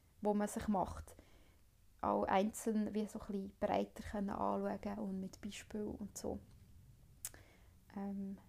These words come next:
erzählen, dass es, dass du genug Zeit hast, um das wirklich so ein bisschen verinnerlichen, <laughs> wie ich es meine. Ich hoffe, es ist gleich so einigermaßen klar. Ähm, was ich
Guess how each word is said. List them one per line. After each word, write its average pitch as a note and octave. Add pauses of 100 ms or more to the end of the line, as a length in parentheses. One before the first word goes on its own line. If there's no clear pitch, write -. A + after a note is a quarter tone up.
(600)
erzählen, A3 (640)
dass G#3
es, - (520)
dass -
du G3
genug G3+
Zeit -
hast, -
um G3+
das G3+
wirklich -
so G3+
ein -
bisschen -
verinnerlichen, G#3+
<laughs> -
wie A#3+
ich A#3+
es -
meine. G#3 (560)
Ich A3+
hoffe, G#3+
es G3+
ist -
gleich A3+
so -
einigermaßen A3
klar. G#3+ (1080)
Ähm, A3
was A3+
ich D#4+